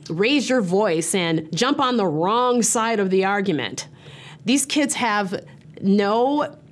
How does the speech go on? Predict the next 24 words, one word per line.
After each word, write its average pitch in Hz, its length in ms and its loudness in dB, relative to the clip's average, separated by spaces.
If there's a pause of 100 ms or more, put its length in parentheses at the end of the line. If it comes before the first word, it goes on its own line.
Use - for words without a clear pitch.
(120)
possessions. 185 720 -2
They 214 140 0
don't 254 200 -2
have 240 320 -4
teen, 208 580 2
uh, 170 200 0
family 254 380 0
members. 156 440 0
They 233 100 4
don't 254 140 0
have 247 180 -2
a 240 60 0
whole 233 260 0
lot 220 260 0
to 214 100 -4
lose. 156 420 0
So 202 340 0 (180)
this 247 180 0
is 240 140 -2
the 226 140 0
popular 214 680 0
thing 190 280 0
to 185 140 -4
do. 160 360 -4